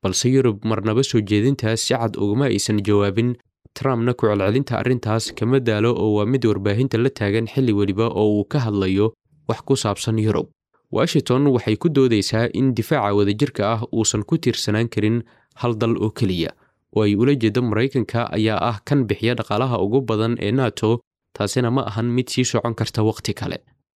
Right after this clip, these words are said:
Dalal badan in ay kordhiyaan qarashaadkooda difaaca ayay isku dayayaan waqti xaadirkan,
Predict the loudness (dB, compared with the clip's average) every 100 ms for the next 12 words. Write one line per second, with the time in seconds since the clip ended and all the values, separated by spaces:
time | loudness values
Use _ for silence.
0 | -4 0 2 2 2 2 0 2 0 0
1 | 0 2 2 0 -2 -2 0 0 2 2
2 | 2 0 0 0 0 0 2 0 0 0
3 | 2 2 2 0 -2 -4 -4 -2 -2 -2
4 | -2 -2